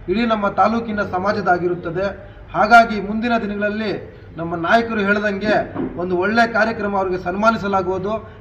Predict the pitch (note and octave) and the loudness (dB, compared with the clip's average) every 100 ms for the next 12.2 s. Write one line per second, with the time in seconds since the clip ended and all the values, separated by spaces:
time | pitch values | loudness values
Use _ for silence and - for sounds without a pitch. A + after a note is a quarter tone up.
0 | - F3+ G#3 G#3+ - G3 G#3 A#3 - G#3+ | -4 -4 -2 -4 -2 -2 0 -2 -2 -2
1 | G#3 G#3 - - - - D#3 G#3+ F#3+ A3 | 4 4 2 -4 -16 -10 -4 -2 -2 -2
2 | F3 G3 G3 A3 G#3 G#3+ G#3+ - - F3 | -2 -2 -2 -4 0 0 2 0 0 -4
3 | G#3 G3+ F#3+ F#3+ D#3+ G3+ G3 F#3+ F3+ G3 | 0 0 0 -4 -4 -4 -2 4 4 6
4 | F#3+ F#3+ G3 G3 F#3 F#3 G#3+ - F#3 F#3 | 4 4 4 0 -2 -2 -4 -6 -6 -2
5 | F#3 F#3 G#3+ G#3+ F3 - F#3+ G3 - G3 | 2 2 4 2 -2 -4 -8 -8 -8 -4
6 | G#3+ F#3 F#3+ A3+ A3+ G#3 D#3 - - - | -4 0 4 4 4 2 2 -2 -12 -14
7 | - - - F3+ F#3+ B3 A#3 A3 G#3+ G#3+ | -14 -12 -8 -6 -2 6 6 6 -4 -2
8 | G#3 F3 - - - - E3 E3+ E3 G3 | 0 0 -2 -8 -8 -8 -4 -2 0 2
9 | A3+ A3+ A3 F#3 F#3+ F#3+ G3+ A#3 A3 G#3 | 4 4 4 2 2 2 2 4 4 2
10 | G3+ G3 F#3 D3+ - - - F3 A3 A#3 | 0 0 -2 -4 -8 -12 -6 0 2 0
11 | A3+ F#3+ G3 A#3+ A3 G#3 G#3 G3+ G3+ A3 | 0 -2 0 2 0 0 -2 -2 -2 -4
12 | A3 - | -4 -8